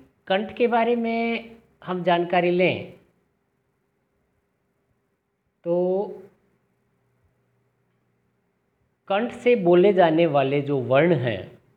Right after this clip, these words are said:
उन्हें हम कंठ्य ध्वनियाँ कहेंगे।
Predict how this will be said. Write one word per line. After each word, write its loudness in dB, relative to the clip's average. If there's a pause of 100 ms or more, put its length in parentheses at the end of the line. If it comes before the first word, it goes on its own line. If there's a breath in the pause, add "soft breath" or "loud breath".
(1500)
उन्हें -4
हम -4 (760)
कंठ्य -2
ध्वनियाँ -2
कहेंगे। -16